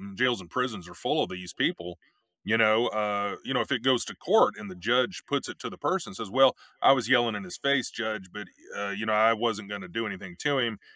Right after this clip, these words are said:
and he hit me in the jaw, and I fell back and hit my head on a fire hydrant,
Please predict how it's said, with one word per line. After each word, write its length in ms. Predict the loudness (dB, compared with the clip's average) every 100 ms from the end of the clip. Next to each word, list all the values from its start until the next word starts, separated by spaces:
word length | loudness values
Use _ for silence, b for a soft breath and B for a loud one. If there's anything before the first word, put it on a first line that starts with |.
| b b
and 400 | -2 -2 -4 -8
he 400 | -6 -2 -2 0
hit 200 | 0 0
me 80 | -2
in 100 | -8
the 60 | 2
jaw, 360 | 8 10 8
and 80 | 4
I 80 | 2
fell 240 | 0 0
back 300 | 2 0 0
and 80 | -4
hit 120 | -8
my 120 | -6
head 220 | -2 -2 -2
on 140 | -4
a 40 | -2
fire 320 | 2 4 4
hydrant, 400 | 2 0 -4